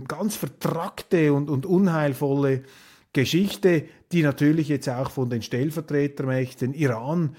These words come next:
äh, da nach Kräften angeheizt wird. Und jetzt werden wir mal sehen, ob da auch diese Putins und diese Xi Jinpings und wie sie alle heißen, ob die es jetzt fertigbringen, diesen Krieg hier auch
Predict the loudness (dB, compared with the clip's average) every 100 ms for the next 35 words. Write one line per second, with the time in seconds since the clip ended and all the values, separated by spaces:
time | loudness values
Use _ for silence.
0 | -16 _ 0 0 0 0 0 -4 -4 -2
1 | -2 -4 -8 -6 -4 -2 0 0 0 -2
2 | -4 -2 -2 -2 -2 -4 0 -2 0 0
3 | 0 0 0 -2 -2 -4 -4 0 0 0
4 | -8 -20 -6 -4 -2 -2 0 -2 0 -2
5 | -2 -4 -2 -2 -4 -2 -2 0 0 -2
6 | -14 -12 -2 0 0 0 0 0 2 0
7 | 0 -2 0 2 4 2 2 -2 -4 -8
8 | -16 -20 -6 -6 0 0 2 0 0 0
9 | 0 0 -6 0 2 2 0 -4 _ _
10 | 0 0 -2 -6 -2 0 0 -2 0 0
11 | 0 -4 -4